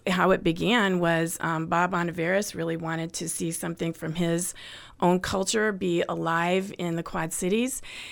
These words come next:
And, um, every Friday night there would be music and food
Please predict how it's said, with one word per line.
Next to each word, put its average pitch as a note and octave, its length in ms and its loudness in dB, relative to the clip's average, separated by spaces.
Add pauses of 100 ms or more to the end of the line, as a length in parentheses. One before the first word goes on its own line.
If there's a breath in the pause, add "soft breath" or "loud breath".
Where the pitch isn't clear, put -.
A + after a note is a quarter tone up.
(160 loud breath)
And, E3+ 480 4
um, E3 400 2 (200)
every F3+ 480 6
Friday E3+ 420 2
night F3+ 360 2
there E3 140 2
would E3 160 0
be D#3 480 2
music G#3+ 760 2
and E3 200 -2
food E3 600 -2